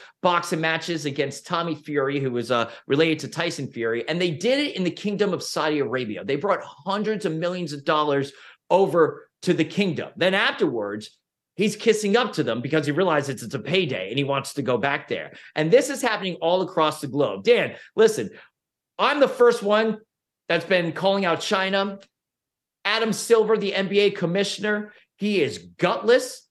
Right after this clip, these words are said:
LeBron James is gutless. They claim to care so much about human rights and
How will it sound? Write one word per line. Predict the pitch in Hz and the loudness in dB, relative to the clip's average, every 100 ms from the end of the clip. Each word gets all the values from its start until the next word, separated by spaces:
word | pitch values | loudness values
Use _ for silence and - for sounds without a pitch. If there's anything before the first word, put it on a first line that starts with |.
| - | 0
LeBron | 160 139 196 196 175 | 0 4 4 4 2
James | 185 180 196 202 - _ - | 0 -2 -2 -4 -8 _ -2
is | 139 - - _ _ 98 87 | 0 0 -6 _ _ -16 -2
gutless. | 175 196 220 262 - - - - | 0 4 4 4 2 -10 -18 0
They | 180 | 0
claim | 175 208 240 - | 2 2 2 0
to | |
care | 190 226 214 | 0 2 2
so | - 226 | 2 2
much | 214 220 | 4 2
about | 208 160 139 | 0 -2 -2
human | 196 170 131 | -2 -2 0
rights | 190 247 247 - 170 | 2 4 2 0 -4
and | 139 | -6